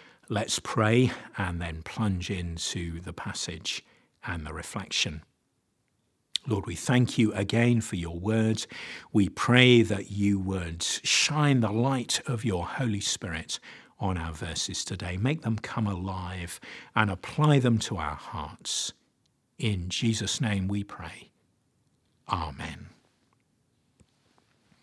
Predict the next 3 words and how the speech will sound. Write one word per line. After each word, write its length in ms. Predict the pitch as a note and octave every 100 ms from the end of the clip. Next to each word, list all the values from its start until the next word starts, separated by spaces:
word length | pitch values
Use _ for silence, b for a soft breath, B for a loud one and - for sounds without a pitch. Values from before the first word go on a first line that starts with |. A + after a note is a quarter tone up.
| - B B B B B B B B
Philippians 720 | - C3 A#2 B2+ A2+ F#2+ F2 -
four, 560 | - A#2+ A#2 A#2 A#2+ - -
then, 380 | G2+ G2 A#2+ C#3+